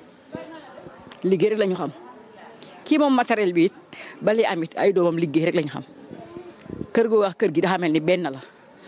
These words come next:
Sotti si rek la, ah, def si. Parce que man mii di seen maam,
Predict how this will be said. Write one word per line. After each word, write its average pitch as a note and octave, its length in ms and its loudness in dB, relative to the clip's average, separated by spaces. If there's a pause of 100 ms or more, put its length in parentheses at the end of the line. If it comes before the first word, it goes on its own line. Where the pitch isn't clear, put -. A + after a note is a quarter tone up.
(120)
Sotti G3 320 -2
si E3 80 -2
rek E3 160 0
la, D3 120 -4 (400)
ah, D#3 140 -4
def D3+ 180 -4
si. - 240 -10 (480)
Parce - 140 -2
que - 100 0
man F3+ 120 0
mii A3 120 0
di A3+ 40 -2
seen G#3+ 260 2
maam, C#3+ 220 -4